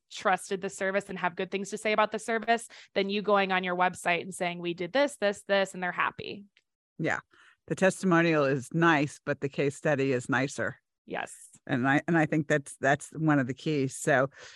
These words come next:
Speaker 2: if somebody wants y-, your help in, you know, putting together this on their website or just a website in general, where do they go?
Speaker 1: Yeah, uh, caitlin slocum design dot com.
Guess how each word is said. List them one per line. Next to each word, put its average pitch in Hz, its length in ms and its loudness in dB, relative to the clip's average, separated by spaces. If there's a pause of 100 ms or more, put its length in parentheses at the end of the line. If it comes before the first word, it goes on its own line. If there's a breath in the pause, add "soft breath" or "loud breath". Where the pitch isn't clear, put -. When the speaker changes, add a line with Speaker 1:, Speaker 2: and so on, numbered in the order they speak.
(140)
Speaker 2:
if - 140 0
somebody 277 260 8
wants 226 460 6
y-, 170 160 0 (100)
your 214 260 8
help 185 440 4
in, 160 400 0
you 175 80 2
know, 143 80 4
putting 202 260 4
together 170 360 2
this 156 260 2
on 156 100 4
their 143 140 2
website 143 500 0
or 139 100 2
just 147 220 -6
a 143 60 -8
website 139 420 2
in 143 60 0
general, 143 360 4
where 147 200 2
do 160 60 2
they 147 180 0
go? 139 280 0 (520 soft breath)
Speaker 1:
Yeah, 320 440 6
uh, 240 280 8
caitlin 254 480 -2
slocum 240 420 0
design 202 460 2
dot 196 280 4
com. 196 560 0